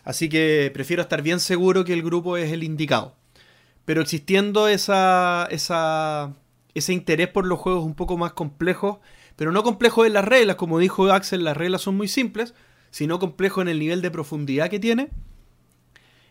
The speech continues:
Eh, y gente que también disfrute ese mismo, ese,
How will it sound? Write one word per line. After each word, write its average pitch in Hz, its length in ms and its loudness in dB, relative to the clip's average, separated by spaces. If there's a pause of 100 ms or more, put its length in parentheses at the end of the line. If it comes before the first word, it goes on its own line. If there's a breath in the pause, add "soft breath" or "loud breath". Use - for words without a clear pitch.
(160 soft breath)
Eh, 139 460 0
y 160 80 -6
gente 202 320 0
que 202 100 0
también 185 300 -2
disfrute 254 800 -2
ese 240 240 -4
mismo, 226 680 2 (460)
ese, 196 260 -2